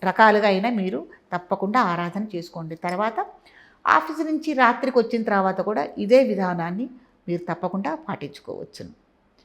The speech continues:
కాబట్టి దైవారాధన గురించి మీరు చింత పొందవలసిన విషయమేం కాదు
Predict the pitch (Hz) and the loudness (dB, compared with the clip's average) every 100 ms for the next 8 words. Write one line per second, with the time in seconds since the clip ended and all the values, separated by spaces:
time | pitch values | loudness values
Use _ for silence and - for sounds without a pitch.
0 | _ 170 165 175 233 180 180 202 175 180 | _ -6 -4 -4 -4 -4 -6 -6 -2 0
1 | 202 202 190 185 180 185 180 185 170 180 | 0 0 0 -2 -4 -6 -6 -6 -8 -8
2 | - _ _ _ - 190 208 262 - 180 | -14 _ _ _ -4 -2 -2 -4 -6 -2
3 | 202 202 - - 165 165 170 170 165 156 | -2 -2 -8 -4 -2 0 -2 -4 -8 -8
4 | 156 180 175 180 208 165 160 214 | -6 -4 -2 -4 -4 -4 -4 -6